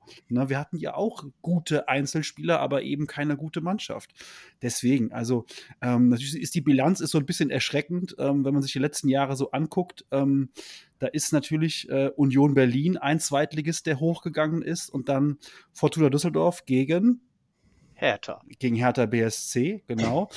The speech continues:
Speaker 1: Und davor dann der erste F C Nürnberg zweitausendneun nach der Wiedereinführung der Relegation. Ähm, also im, es haben nur, es haben nur drei Mannschaften wirklich geschafft, den Erstligisten, ähm, rauszuholen. Und wir sind jetzt übrigens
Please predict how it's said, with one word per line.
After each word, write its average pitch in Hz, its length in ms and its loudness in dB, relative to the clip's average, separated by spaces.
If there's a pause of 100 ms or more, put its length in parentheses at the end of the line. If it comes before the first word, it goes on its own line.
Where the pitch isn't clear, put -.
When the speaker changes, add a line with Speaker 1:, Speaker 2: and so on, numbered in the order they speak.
(240)
Speaker 1:
Und 147 280 2
davor 151 400 2
dann 151 340 2
der 139 120 -2
erste 143 260 -2
F - 140 -6
C 143 120 -2
Nürnberg 127 340 0
zweitausendneun 120 640 0 (500)
nach 123 180 -2
der 127 120 -2
Wiedereinführung 123 640 0
der 117 140 0
Relegation. 120 720 0 (320)
Ähm, 123 380 4 (280)
also 127 220 -2
im, 143 140 0
es - 180 -6
haben 156 120 4
nur, 156 300 4
es - 160 -6
haben 165 140 0
nur 165 160 2
drei 135 320 0
Mannschaften 151 680 -2
wirklich 139 300 -4
geschafft, - 320 -4
den 127 100 -4
Erstligisten, 123 800 -4 (380)
ähm, 120 380 2 (260)
rauszuholen. 151 800 2
Und 123 120 -4
wir 139 100 2
sind 143 80 -4
jetzt 147 120 2
übrigens 139 380 -2